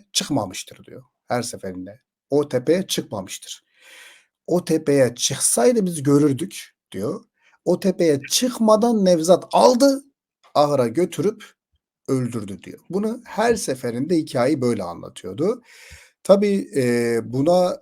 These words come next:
ne kadar inanabiliriz? Tabii ki tartışılır. Neden böyle söylüyoruz? Sözcü T V bugün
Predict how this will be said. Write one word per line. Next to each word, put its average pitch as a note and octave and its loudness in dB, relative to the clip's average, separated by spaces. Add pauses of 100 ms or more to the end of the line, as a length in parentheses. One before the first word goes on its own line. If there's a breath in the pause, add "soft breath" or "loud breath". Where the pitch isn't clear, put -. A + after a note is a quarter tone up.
ne C3 0
kadar B2 -4 (360)
inanabiliriz? G#2+ -8
Tabii A2 -4
ki A#3 -6
tartışılır. A#2 -6
Neden D#3 2
böyle G2 -4
söylüyoruz? G#2 -8 (440 loud breath)
Sözcü F#3 2
T C#3 -2
V E3 0
bugün D3+ -4